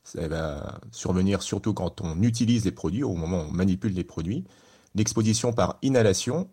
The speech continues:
alors c'est également surtout quand on utilise des produits, en particulier dans des espaces fermés, comme dans des serres ou au domicile, quand on utilise des insecticides. Et puis l'exposition par ingestion, quand on mange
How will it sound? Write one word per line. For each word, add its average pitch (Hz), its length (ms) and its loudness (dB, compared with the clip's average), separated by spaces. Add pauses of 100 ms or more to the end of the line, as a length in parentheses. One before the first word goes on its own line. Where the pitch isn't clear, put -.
alors - 180 -4
c'est - 200 -4
également 120 580 4
surtout 110 320 -2
quand 95 220 -4
on 90 100 2
utilise 113 440 0
des 92 100 0
produits, 95 520 0 (360)
en 104 100 0
particulier 104 640 2
dans 90 100 0
des 87 200 -2
espaces - 340 -2
fermés, 107 400 0
comme 85 240 -2
dans 82 120 -2
des 78 120 -4
serres 120 540 2
ou 117 320 2
au 90 100 0
domicile, 87 400 -2
quand 104 220 -6
on 90 80 -4
utilise 87 300 -4
des 82 120 -4
insecticides. 87 680 -8 (480)
Et 113 100 0
puis 147 100 2
l'exposition 127 560 4
par - 260 -2
ingestion, 123 640 0
quand - 240 -2
on 95 60 2
mange 95 500 4